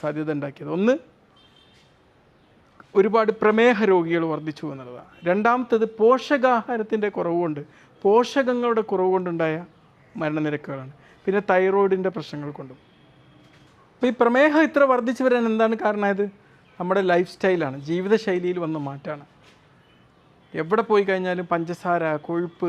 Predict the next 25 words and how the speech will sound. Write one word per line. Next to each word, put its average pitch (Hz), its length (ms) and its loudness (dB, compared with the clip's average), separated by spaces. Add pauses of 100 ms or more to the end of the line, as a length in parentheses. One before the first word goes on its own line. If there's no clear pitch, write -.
(120)
ഇതൊക്കെ 170 240 -4
അടങ്ങിയ 170 240 -4
ഭക്ഷണങ്ങളാണ് 165 580 -6
നമ്മുടെ 156 300 -6
ജീവിതത്തിൻ്റെ 156 440 -6
ശൈലിയായി 165 420 -4
മാറിയപ്പം 156 400 -6 (520)
പ്രമേഹം 160 480 -4
നമ്മുടെ 160 260 -6
നാട്ടിൽ 151 280 -8
ഒരുപാട് 147 460 -4
കൂട്ടി 147 260 -10
എന്നുള്ളതാണ്. 131 360 -16 (420)
അപ്പോൾ 240 220 2
പ്രമേഹം 247 440 4
കൂടിയപ്പോൾ 269 400 2
എന്തായി? 226 260 4
നമ്മുടെ 214 220 -2
നാട്ടിൽ 208 160 -2 (100)
ഹൃദ്രോഗങ്ങളുടെ 196 760 2 (720)
എണ്ണം 165 260 -2
കൂടി, 151 200 -2 (680)
കണ്ണിന് 202 400 2
പ്രശ്നമുള്ളവരുടെ 170 580 -2
എണ്ണം 151 160 -6